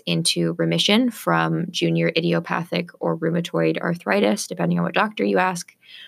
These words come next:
And I also eat the same diet and have used it to build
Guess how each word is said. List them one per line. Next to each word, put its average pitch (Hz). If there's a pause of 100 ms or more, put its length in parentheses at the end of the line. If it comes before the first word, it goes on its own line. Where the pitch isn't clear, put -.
(480)
And 175
I 175
also 175
eat 175
the 175
same 170
diet 165
and 170
have 165
used 175
it -
to 165
build 165